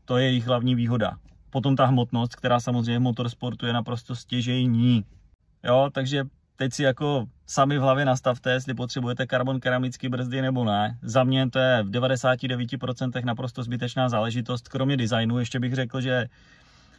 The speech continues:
takovou výhodou jakoby těch karbon keramik je samozřejmě design, vypadají perfektně, ty třmeny jsou většinou brutální, samozřejmě ty kotouče jsou obrovský, co se týče toho, toho, toho průměru, jo.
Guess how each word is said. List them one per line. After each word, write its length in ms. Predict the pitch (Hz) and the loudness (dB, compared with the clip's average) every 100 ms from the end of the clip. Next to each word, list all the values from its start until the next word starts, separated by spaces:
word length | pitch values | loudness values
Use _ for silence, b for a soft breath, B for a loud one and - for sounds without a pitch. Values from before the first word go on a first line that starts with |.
| b b _ _ | b b _ _
takovou 240 | 127 143 131 | -2 0 2
výhodou 400 | 131 139 135 127 | 4 4 4 2
jakoby 320 | 123 139 123 | 0 -2 -2
těch 140 | 135 | -4
karbon 360 | 123 127 127 131 | -2 0 0 0
keramik 280 | 127 131 127 | 0 0 0
je 60 | |
samozřejmě 320 | 127 131 123 117 | 0 0 0 0
design, 440 | 92 117 143 160 | -2 0 0 0
vypadají 360 | 131 127 120 107 | 0 0 -2 -2
perfektně, 760 | 131 127 143 131 139 139 135 | -2 0 -2 -2 -2 0 0
ty 140 | 127 | -2
třmeny 380 | 117 - 131 127 | -6 -4 -2 -2
jsou 160 | 123 123 | -2 -4
většinou 340 | 120 - 135 | -6 -4 -2
brutální, 640 | 123 135 131 135 131 131 131 | 0 0 2 4 4 4 0
samozřejmě 560 | 135 127 120 123 123 | -2 -2 0 0 -2
ty 100 | 120 | -4
kotouče 440 | 120 127 127 120 127 | -6 -6 -6 -6 -6
jsou 160 | 131 | -6
obrovský, 560 | 123 123 127 123 - 117 | -4 -2 -4 -4 -8 -8
co 120 | - | -8
se 140 | - 123 | -10 -6
týče 300 | 120 - 120 | -6 -6 -8
toho, 480 | 123 123 123 120 | -6 -4 -4 -4
toho, 380 | 117 120 120 117 B B B B | -6 -6 -6 -6 B B B B
toho 140 | 147 120 | -4 -2
průměru, 520 | 135 135 156 156 101 | 2 4 4 4 0
jo. 260 | 90 107 | -4 -6